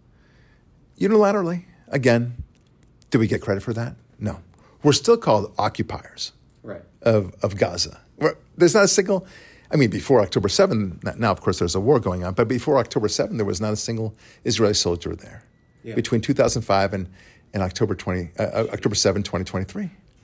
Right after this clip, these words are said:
Speaker 2: Wow.
Speaker 1: And, and <laughs> they were still, like, they, they don't remember. So why do we think that if we have a two-state solution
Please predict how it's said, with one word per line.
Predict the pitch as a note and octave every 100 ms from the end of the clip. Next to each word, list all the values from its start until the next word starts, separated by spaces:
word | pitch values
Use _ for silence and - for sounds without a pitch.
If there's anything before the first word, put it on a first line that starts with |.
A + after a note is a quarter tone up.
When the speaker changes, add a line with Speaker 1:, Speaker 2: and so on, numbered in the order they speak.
| _ _ -
Speaker 2:
Wow. | E2+ F2+ F2 - _ _ _ _ _ _ _ -
Speaker 1:
And, | - B2 - _ _ _ _ _ _
and | - E2+
<laughs> |
they | -
were |
still, | - - A#2+
like, | G#2+ - - - -
they, |
they | D3 D3+
don't | G#3+
remember. | G#3 D3 G2 F#2+ - -
So | - D#3+ - -
why | - C3+ C#4
do | F#3+
we | E3+
think | E3 D3+ C#3 C3+
that | G2+ E2+ - _ _ _ _
if | A#2+ G#2
we | A2+
have | B2+ D3+
a |
two-state | - - - G#2+
solution | - - E2+ D2 C2+